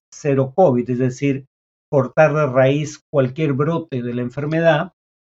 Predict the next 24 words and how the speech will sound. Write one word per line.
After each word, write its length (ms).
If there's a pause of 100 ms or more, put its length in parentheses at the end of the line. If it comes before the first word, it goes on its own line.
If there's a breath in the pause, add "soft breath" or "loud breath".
(140)
las 280
decisiones 580
se 100
están 280
empezando 440
a 80
tomar 300
a 80
nivel 400
de 320
ciudades, 560 (320)
¿no? 220 (460)
Eh, 1000 (1200)
por 140
ejemplo, 800
en 80
al-, 460
dejar 340
de 80
exigir 720 (380)
un 180
test, 360 (140)
eh, 200
negativo, 1040